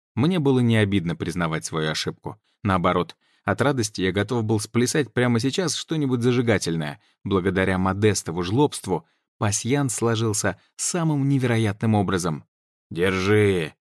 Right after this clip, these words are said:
Шило щедрой рукой высыпал на наковальню горсть кристаллов. Как минимум два десятка из них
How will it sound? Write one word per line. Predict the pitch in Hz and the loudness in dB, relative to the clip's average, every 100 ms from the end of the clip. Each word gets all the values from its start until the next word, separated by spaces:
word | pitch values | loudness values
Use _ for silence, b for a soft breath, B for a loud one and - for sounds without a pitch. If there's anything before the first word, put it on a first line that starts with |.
| _ _ _ | _ _ _
Шило | - - 135 120 | -6 0 2 2
щедрой | 107 - 160 131 117 | 0 -2 -4 0 2
рукой | 104 98 117 92 | 2 2 2 2
высыпал | 92 - - 87 | 0 -2 -4 -4
на | 87 | -2
наковальню | 85 82 92 110 107 90 b b _ | -2 -2 0 2 2 0 b b _
горсть | 98 101 85 - | 0 2 2 -2
кристаллов. | - 85 - 87 76 71 - _ _ _ | -4 -2 -2 0 0 -4 -14 _ _ _
Как | - 82 | -6 -4
минимум | 95 92 90 87 82 80 | -2 -2 0 0 -2 -2
два | 85 92 | -2 -2
десятка | 82 - 127 - 110 | -2 -4 -6 -2 0
из | 98 | 2
них | 98 92 | 0 -2